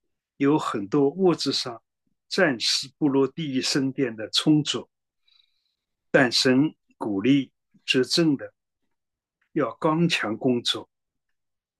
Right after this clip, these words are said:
鼓励百姓都要刚强的工作。只要有耶和华同在，这圣殿的荣耀必胜过先前的荣耀。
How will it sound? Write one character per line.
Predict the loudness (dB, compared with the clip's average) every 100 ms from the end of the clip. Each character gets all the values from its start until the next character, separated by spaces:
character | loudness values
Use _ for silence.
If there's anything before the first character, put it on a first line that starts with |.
| _ _
鼓 | -2 0
励 | 4 4 4
百 | 2 0 2
姓 | 2 2 -2 _ _ -4
都 | -2
要 | 0 -2
刚 | -2 -2 -2 -4
强 | -6 -10
的 | -10
工 | -6 -6
作。 | -4 -8 -12 _ _ _ _ _ _ _ _ _ _ _ _
只 | 4 8
要 | 8 6
有 | 6 4
耶 | 6 6
和 | 6 0
华 | 2 2
同 | 2 -4 -6
在， | 0 0 0 _ _ _ _ _ _
这 | -2 2
圣 | 4 4 2
殿 | 0 -2
的 | -2
荣 | -6 -6 -2
耀 | -2 -2 _ _ _ _ _ _ _
必 | 0
胜 | 2 2 2 0
过 | -2 -6 -8 _ -8
先 | 2 4 4 2
前 | 0 -4 -4
的 | -4
荣 | -4 -4
耀。 | -6 -8